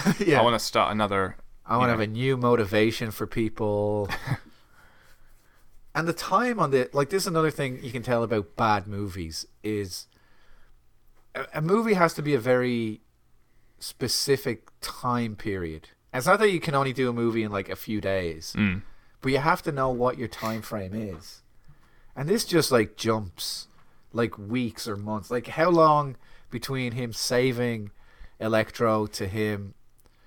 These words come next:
Speaker 1: becoming a psycho and filling his walls with Spider-Man stuff?
Speaker 2: Yeah, yeah.
Speaker 1: How long between his dad dying and him running the company?
Speaker 2: Yeah.
Speaker 1: And it, it's all just because they're not telling you a story. They're showing scene after scene after scene after scene, being like,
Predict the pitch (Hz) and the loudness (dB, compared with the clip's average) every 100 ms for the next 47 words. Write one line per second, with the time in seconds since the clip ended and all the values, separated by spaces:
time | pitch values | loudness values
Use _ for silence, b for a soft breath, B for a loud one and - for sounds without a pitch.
0 | _ - 120 131 113 104 - 107 107 117 | _ -10 -6 -4 -4 -6 -2 -2 0 -2
1 | 104 95 113 107 95 107 104 98 - - | -6 -4 -4 -4 -8 -6 -6 -8 -12 0
2 | 110 101 92 85 - 78 - - 117 101 | 0 0 -6 -8 -10 -10 -8 4 6 8
3 | 98 95 - 139 139 131 120 135 117 104 | 4 0 2 6 6 4 0 -4 -4 -2
4 | 113 107 107 113 104 101 98 110 107 107 | 2 4 2 -2 -4 -6 -6 -8 -8 -8
5 | 101 90 - 104 - 82 78 - 101 90 | -8 -10 -8 -10 -8 -10 -12 -2 0 0
6 | _ b b b b b b b b - | _ b b b b b b b b -6
7 | 123 - 139 127 156 160 143 - 123 135 | -4 -2 -2 4 6 6 4 -6 0 2
8 | 117 98 - - - - 123 139 151 - | 2 0 -12 -20 -18 -4 0 2 2 0
9 | 131 123 120 101 - 120 113 98 98 101 | -4 -2 -4 -6 -2 0 0 0 -4 -8
10 | 92 - 113 110 107 101 95 - 104 95 | -10 -8 -6 -4 -4 -6 -10 -10 -8 -8
11 | 90 - 98 92 82 - 101 90 80 90 | -10 -12 -12 -12 -12 -10 -8 -8 -10 -10
12 | 67 | -12